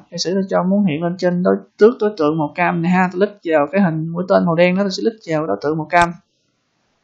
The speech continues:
Rồi, bạn thấy chưa? Đối tượng màu vàng tôi đang chọn nó đã lên trước cái đối tượng tôi mới vừa click đó là màu cam.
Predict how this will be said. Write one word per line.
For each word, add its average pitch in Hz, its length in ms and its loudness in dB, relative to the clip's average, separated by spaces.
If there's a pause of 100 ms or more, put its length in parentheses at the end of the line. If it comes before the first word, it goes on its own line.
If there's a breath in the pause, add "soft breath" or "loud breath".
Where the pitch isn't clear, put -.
(200)
Rồi, 156 180 4
bạn 147 160 0
thấy 196 120 2
chưa? 175 200 4 (540 loud breath)
Đối 202 140 4
tượng 151 220 0
màu 151 140 2
vàng 151 160 2
tôi 170 80 0
đang 170 160 0
chọn 151 240 2
nó 196 140 2
đã 175 100 4
lên 175 220 2
trước 220 140 4
cái - 120 -6
đối 220 200 0
tượng 139 140 -4 (120)
tôi 175 160 -2
mới 190 240 -2
vừa 156 80 0
click 202 260 0
đó 214 80 0
là 180 120 -2
màu 151 140 -10
cam. 170 300 0